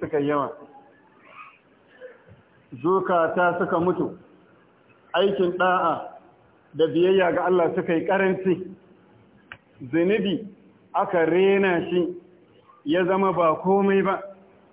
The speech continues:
laifi ya zama abin alfahari,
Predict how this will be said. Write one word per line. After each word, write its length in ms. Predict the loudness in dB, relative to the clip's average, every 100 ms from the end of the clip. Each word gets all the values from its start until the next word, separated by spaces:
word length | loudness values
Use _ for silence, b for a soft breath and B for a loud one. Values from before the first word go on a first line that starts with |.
| _ -20 -20 _ _ -4
laifi 500 | 2 2 2 -2 0
ya 80 | 2
zama 240 | 2 2
abin 200 | 2 0
alfahari, 500 | 0 0 0 0 -4